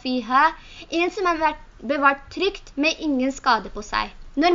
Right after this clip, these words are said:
Moses fortalte dem dette, «Det er slik kua skal være»,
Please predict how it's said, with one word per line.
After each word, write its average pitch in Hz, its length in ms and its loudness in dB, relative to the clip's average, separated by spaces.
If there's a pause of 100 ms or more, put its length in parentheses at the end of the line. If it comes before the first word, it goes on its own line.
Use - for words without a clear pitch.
Moses 330 320 -2
fortalte 220 400 0
dem 247 160 2
dette, 247 320 4 (140)
«Det 233 100 4
er 233 80 -4
slik 262 240 2
kua 220 160 4
skal 247 240 0
være», 226 340 6